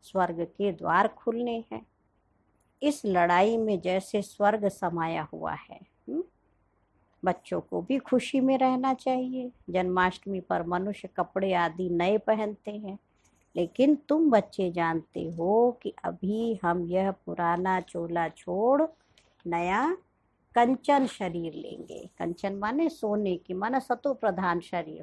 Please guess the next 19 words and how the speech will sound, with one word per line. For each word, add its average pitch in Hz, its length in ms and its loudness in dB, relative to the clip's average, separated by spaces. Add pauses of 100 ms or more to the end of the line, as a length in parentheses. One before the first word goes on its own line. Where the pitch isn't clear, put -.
होगा, 160 280 -12
स्वर्णिम 214 540 0
दुनिया 170 380 -2
होगी। 165 540 -10 (500)
तो 180 60 -14
कितना 180 360 -6
खुशी 214 540 -6
हो 233 420 4 (640)
कि 180 60 -8
ऐसी 175 360 -4
दुनिया 180 440 -2
में 185 280 -4
बाबा 165 360 0
हम 185 200 -6
बच्चों 165 380 -10
को 339 380 4 (220)
ले 180 240 0
चलने 170 520 -6
आया। 170 400 -12